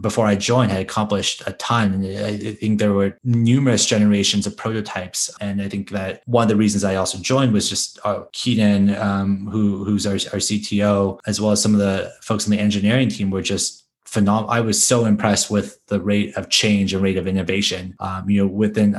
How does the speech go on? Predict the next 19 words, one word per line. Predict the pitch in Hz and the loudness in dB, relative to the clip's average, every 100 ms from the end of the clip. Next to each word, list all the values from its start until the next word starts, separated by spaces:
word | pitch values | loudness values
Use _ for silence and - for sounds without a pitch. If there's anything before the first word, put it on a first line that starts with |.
| - | -2
a | 107 | -6
couple | - - | -4 0
months | 101 110 107 | 2 4 2
after | 104 95 98 | 0 -2 -6
I | 92 | -8
joined, | 95 - 123 117 101 | -6 -2 0 2 2
it | 98 | 0
was | 92 | -2
a | 90 | -4
brand | - - 101 101 101 | -6 -2 0 2 4
new, | 98 98 | 4 2
different | 101 98 101 | 0 -2 -4
model, | 101 104 104 98 | -2 -2 -2 -2
a | 101 | -2
brand | 110 101 98 | -2 0 0
new, | 95 | 0
different | 101 101 98 | -4 -6 -6
recovery | 98 - 101 101 98 | -6 -4 -4 -4 -2
system, | - 104 104 101 104 | -2 -2 -2 -2 -2